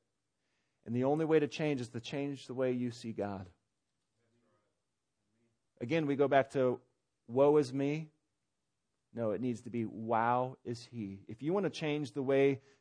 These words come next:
that you approach and see life, change the way you see God, because he's the truth. He is good, and he's gracious, and he's merciful. And the reason maybe he hangs you out there isn't because he doesn't love you. He wants you to give you, he wants, he wants you to have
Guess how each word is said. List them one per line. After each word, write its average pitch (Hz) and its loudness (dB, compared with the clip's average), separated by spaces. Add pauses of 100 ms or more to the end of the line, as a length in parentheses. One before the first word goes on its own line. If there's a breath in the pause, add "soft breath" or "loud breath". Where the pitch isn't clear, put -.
that - -4
you 139 2
approach 151 2
and 131 -4
see 143 -2
life, 127 4 (800)
change 180 -4
the 208 0
way 170 2
you 156 0
see 156 -2
God, 185 4
because 139 0 (300)
he's 220 -4
the - -4
truth. - -2 (640)
He 262 4
is 220 4
good, 185 10 (460)
and 214 0
he's 226 4
gracious, 233 10
and 208 4
he's 175 2
merciful. 220 10
And 202 8
the 196 8
reason 247 6
maybe 240 10
he 214 6
hangs 233 8
you 202 6
out 277 12
there 233 6
isn't 233 4
because 196 8
he 202 8
doesn't 190 8
love 226 12
you. 175 4 (260 loud breath)
He 208 2
wants 226 6
you 214 -2
to 202 6
give 185 6
you, 196 6 (240 soft breath)
he 208 4
wants, 226 6
he 202 4
wants 233 4
you 226 4
to 220 12
have 202 12